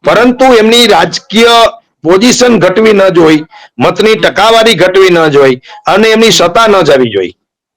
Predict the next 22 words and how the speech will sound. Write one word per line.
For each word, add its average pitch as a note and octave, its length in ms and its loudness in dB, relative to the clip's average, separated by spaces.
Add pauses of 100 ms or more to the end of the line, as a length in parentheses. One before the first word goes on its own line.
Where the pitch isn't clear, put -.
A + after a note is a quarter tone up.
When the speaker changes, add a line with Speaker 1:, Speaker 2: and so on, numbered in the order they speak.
(180)
Speaker 2:
જી. D3+ 80 -12
Speaker 1:
આ A3+ 360 2
પ્રકારની G#3+ 640 0
જ F#3 100 -4
વિચારસરણી F3 760 0 (100)
આજે D3+ 360 0
આ E3 140 2
દેશમાં D3+ 540 -2
ચાલી A#2+ 300 -2
રહી G#2 160 -4
છે. G2+ 200 -8 (420)
એટલે F#3+ 280 0
તો A3 120 0
આ G#3+ 80 0
રાજ F#3+ 320 0
ઠાકરે F#3 340 -2
જેવા F#3+ 180 2
નેતાઓ F3+ 500 2
આવા E3+ 280 2
નિવેદનો A3+ 520 2
કરે F3+ 260 0
છે. D#3+ 180 -2